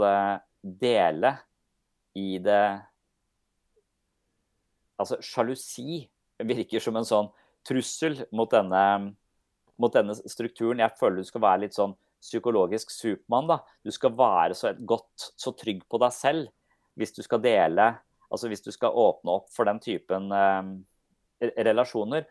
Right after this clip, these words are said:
Og så opplever jeg at han er det. At han er veldig rasjonell og veldig sånn klok og, og, og ikke sånn nødvendigvis drevet av følelser.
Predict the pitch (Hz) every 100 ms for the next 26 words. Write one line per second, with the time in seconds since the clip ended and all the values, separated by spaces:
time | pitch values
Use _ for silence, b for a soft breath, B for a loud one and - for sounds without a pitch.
0 | b b 110 107 - 101 107 - - 117
1 | 113 92 85 139 - _ _ _ - 104
2 | 120 117 - 90 110 110 95 101 95 -
3 | 107 107 101 123 151 - 110 107 95 101
4 | 92 92 b b - - 127 135 147 -
5 | 120 113 90 110 104 - 107 104 107 -
6 | 117 - - 98 104 101 104 - - 113
7 | 101 95 110 - 110 87 87 101 - 110
8 | 87 78 - 139 165